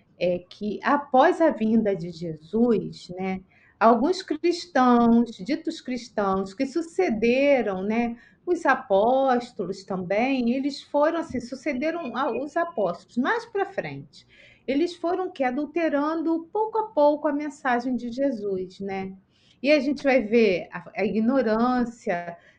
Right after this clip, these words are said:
e o fanatismo religioso mantendo separados o quê? A ciência da religião.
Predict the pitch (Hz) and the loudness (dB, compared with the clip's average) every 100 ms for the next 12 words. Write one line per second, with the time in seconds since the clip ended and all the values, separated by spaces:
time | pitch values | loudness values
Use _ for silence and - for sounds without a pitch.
0 | _ 226 302 - 302 302 277 - 240 233 | _ -2 -2 0 -2 -2 -6 -6 -2 0
1 | 220 220 196 175 196 240 311 277 220 180 | 0 -4 -6 -6 -2 2 2 2 -2 -10
2 | 170 _ _ _ _ - 240 311 311 - | -14 _ _ _ _ 0 2 2 -2 -4
3 | 294 339 294 - - 302 302 294 294 302 | -2 -2 -6 -8 -6 -4 2 2 4 0
4 | 294 285 302 320 240 226 233 - 269 262 | -2 -6 -8 -6 -2 -2 -4 -6 -4 -4
5 | 277 311 294 277 269 285 302 285 311 320 | -4 -4 -2 -4 -2 -4 -2 -2 0 0
6 | 240 214 214 | 0 -2 -4